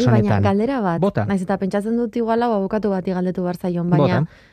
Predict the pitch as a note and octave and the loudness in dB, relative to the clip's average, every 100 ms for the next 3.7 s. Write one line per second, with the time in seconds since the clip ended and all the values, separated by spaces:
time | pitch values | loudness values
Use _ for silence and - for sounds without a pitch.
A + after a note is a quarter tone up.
0 | _ - G#3+ G3+ G#3 A#3+ C4 - B3+ A#3+ | _ -4 0 2 0 -2 -4 -4 -6 -4
1 | C4 A#3+ C4+ C#4 G#3+ A#3 C4 G#3 F3+ F3 | -4 -2 -4 -2 0 0 0 0 0 0
2 | F3 F3 E3+ F3 F3+ F3+ E3 D#3 D#3+ - | 0 -2 0 0 0 -2 -2 -2 -4 -2
3 | G3 F3 G#3+ - F#3+ F#3 | -2 0 -4 -4 -2 -2